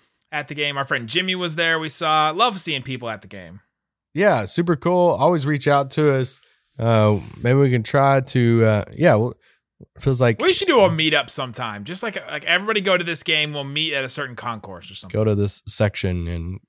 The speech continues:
Speaker 2: go to the avocado, whatever.
Speaker 1: <laughs>
Speaker 2: They handed out free posters tonight too, uh, as you left. Thought that was cool, but it was just cool seeing the vibe back, people back,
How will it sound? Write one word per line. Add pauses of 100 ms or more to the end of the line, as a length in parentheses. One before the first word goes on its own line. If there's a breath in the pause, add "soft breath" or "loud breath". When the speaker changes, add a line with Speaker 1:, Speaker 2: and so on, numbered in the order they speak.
Speaker 2:
go
to
the
avocado, (160)
whatever.
Speaker 1:
<laughs> (1300 loud breath)
Speaker 2:
They
handed
out
free
posters
tonight
too,
uh, (140)
as
you
left. (120)
Thought
that
was
cool, (160)
but (220)
it
was
just
cool
seeing
the
vibe
back,
people
back,